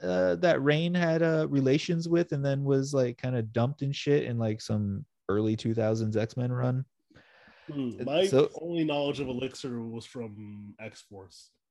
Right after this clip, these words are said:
Speaker 1: Yeah.
Speaker 2: Like, the two thousand X-Force, but yeah.
Speaker 1: When he was a student and Rain was a teacher at the, I think, the Jean Grey school or whatever it was at that point.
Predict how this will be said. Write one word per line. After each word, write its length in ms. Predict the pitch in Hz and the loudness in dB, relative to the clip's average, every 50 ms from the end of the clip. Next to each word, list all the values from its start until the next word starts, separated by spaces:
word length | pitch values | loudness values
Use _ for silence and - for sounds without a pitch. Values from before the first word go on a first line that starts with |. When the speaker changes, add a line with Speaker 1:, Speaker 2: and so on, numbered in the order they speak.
| _ _ | _ _
Speaker 1:
Yeah. 340 | 110 110 104 98 92 82 71 | 0 0 0 2 0 -4 -6
Speaker 2:
Like, 140 | 78 110 123 | -8 -10 -10
the 100 | 123 127 127 120 | -10 -10 -10 -10
two 80 | 127 | -12
thousand 360 | - - 107 107 104 104 104 101 | -14 -16 -14 -14 -14 -14 -14 -14
X-Force, 460 | 101 101 - - - 95 95 101 - | -16 -16 -18 -20 -20 -20 -20 -20 -14
but 80 | - 120 | -12 -10
yeah. 140 | 123 107 95 - _ _ - | -10 -10 -12 -14 _ _ 2
Speaker 1:
When 140 | 127 120 | 4 4
he 140 | 127 139 156 | 8 8 10
was 160 | 175 180 165 | 10 10 10
a 80 | 165 156 | 8 6
student 640 | - - - - - 143 143 139 127 110 104 101 - | 4 2 -4 2 6 6 6 6 6 2 0 -2 -4
and 220 | 107 104 98 101 | -4 -4 -2 0
Rain 240 | 98 104 107 107 104 | 2 2 2 2 2
was 160 | 104 98 95 | 2 0 0
a 60 | 98 | -2
teacher 580 | 92 - - - 95 - - - 78 73 78 - - | -4 -4 -6 -6 -6 -6 -6 -8 -8 -8 -8 -8 -6
at 180 | 90 90 - | -8 -8 -6
the, 120 | - 92 92 - | -6 -8 -6 -4
I 60 | 92 | -6
think, 200 | 92 - 98 90 | -2 -2 -4 -2
the 100 | - 95 87 | 0 -2 -2
Jean 260 | 92 95 92 90 87 | -2 -2 -4 -2 -2
Grey 240 | 87 87 87 87 90 | -2 -2 -2 -2 -2
school 400 | - - - 76 71 71 69 82 | -4 -6 -8 -8 -8 -8 -8 -8
or 80 | 82 80 | -8 -8
whatever 400 | 85 90 - - - 50 50 50 | -8 -8 -8 -8 -6 -6 -6 -4
it 60 | 50 | -4
was 280 | 50 50 50 - 107 - | -4 -4 -6 -6 -6 -6
at 100 | - - | -8 -6
that 180 | - 50 - - | -6 -6 -6 -6
point. 280 | - 87 87 87 - | -6 -6 -6 -6 -8